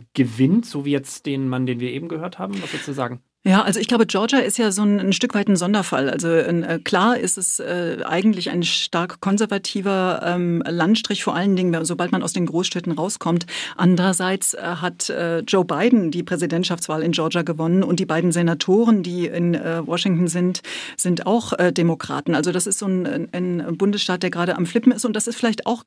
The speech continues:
Speaker 2: ein Grund dafür, warum eine Politik gemacht wird, die vielleicht für moderate Wähler dann auch akzeptabel ist. Also in, wenn man eben sieht, okay, da ist eine, äh, Landesregierung, die setzt tatsächlich auf Zukunftstechnologie, die zieht wirklich Investitionen in Milliardenhöhe an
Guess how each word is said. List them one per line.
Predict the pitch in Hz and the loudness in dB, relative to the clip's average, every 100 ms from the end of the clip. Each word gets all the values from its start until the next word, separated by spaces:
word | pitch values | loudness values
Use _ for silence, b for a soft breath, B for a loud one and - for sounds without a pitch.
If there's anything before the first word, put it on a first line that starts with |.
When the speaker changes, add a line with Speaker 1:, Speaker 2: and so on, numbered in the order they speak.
| - | -2
Speaker 2:
ein | 208 208 | 2 2
Grund | 190 214 214 | 4 2 2
dafür, | 196 208 190 | -4 -2 0
warum | 180 170 175 226 233 B B - | 0 2 6 6 6 B B -4
eine | 196 | -4
Politik | 180 190 190 - 226 | -4 -4 -4 -2 0
gemacht | 226 196 233 - | 2 2 -2 -6
wird, | 202 190 - | -6 -6 -6
die | 202 | -6
vielleicht | 185 190 175 - | -4 -2 -2 0
für | 190 | 0
moderate | 185 180 170 - 254 254 208 | 2 0 -2 -2 0 0 0
Wähler | 196 208 208 202 - B B | 0 0 2 0 -2 B B
dann | 202 196 180 - | 2 2 2 -2
auch | 190 185 | -2 0
akzeptabel | 190 - 214 185 214 220 | -4 -4 -6 -4 2 2
ist. | - - - | 2 -4 -4
Also | 160 175 165 | -4 -2 -2
in, | 175 175 170 156 | -2 -2 -2 -2
wenn | 175 | 0
man | 175 | 0
eben | 165 - 170 | 0 -2 -2
sieht, | 160 185 220 - | 0 0 -2 -4
okay, | 175 - 190 | -4 -2 -2
da | |
ist | 170 185 - | 0 -2 -4
eine, | 175 180 170 165 160 160 165 165 - | -4 -2 -2 -2 -4 -4 -2 -4 0
äh, | |
Landesregierung, | 175 202 214 196 180 180 180 | 2 2 0 -2 -2 0 0
die | 170 | 0
setzt | 180 180 | -4 -4
tatsächlich | 175 175 165 160 | -6 -6 -6 -6
auf | 170 | -6
Zukunftstechnologie, | - 262 262 226 - - 196 220 180 180 175 | -4 0 2 2 0 -4 0 0 0 -2 -4
die | 170 170 | -6 -6
zieht | - 220 - - | -4 -4 -4 -8
wirklich | 165 180 180 175 - | -8 -8 -6 -6 -2
Investitionen | 180 175 175 170 - 185 185 | 0 0 -4 -4 -2 0 2
in | 180 | 2
Milliardenhöhe | 170 170 170 226 226 185 190 190 | 2 2 2 4 4 4 2 0
an | - 196 | 2 2